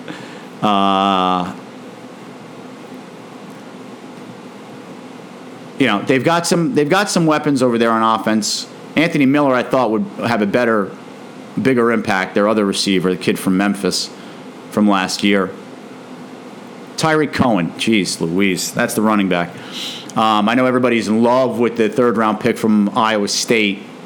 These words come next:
Um, I, I think he's okay, not great. I don't think he's a star. But again, that game was much more,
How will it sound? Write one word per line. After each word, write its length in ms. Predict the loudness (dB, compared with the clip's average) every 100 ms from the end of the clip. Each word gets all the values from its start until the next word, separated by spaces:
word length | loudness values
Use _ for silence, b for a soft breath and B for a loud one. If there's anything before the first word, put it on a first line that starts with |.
| -18 -18 -16 -16 -18 -18 -4 0
Um, 720 | 2 4 2 2 0 -2 -8 -16 -18 -18 -18 -18 -12 -6
I, 520 | -4 -2 -4 -6 -8 -4
I 100 | 0
think 160 | 2 0
he's 120 | 2
okay, 460 | 0 0 0 2
not 220 | 2 -2 2
great. 380 | 2 2 0
I 40 | 2
don't 100 | 2
think 120 | 2
he's 120 | 0
a 60 | -2
star. 480 | 0 2 4 2 -2 -12 -18 -18 -18 -18 -18 -18 -18 -18 -18 -18 -18 -18 -18 -18 -18 -18 -18 -18 -18 -18 -18 0
But 360 | 0 0 -2 0
again, 400 | 2 2 0 0
that 180 | 0 4
game 140 | 2
was 120 | 4
much 300 | 4 2 2
more, 400 | 2 4 4 0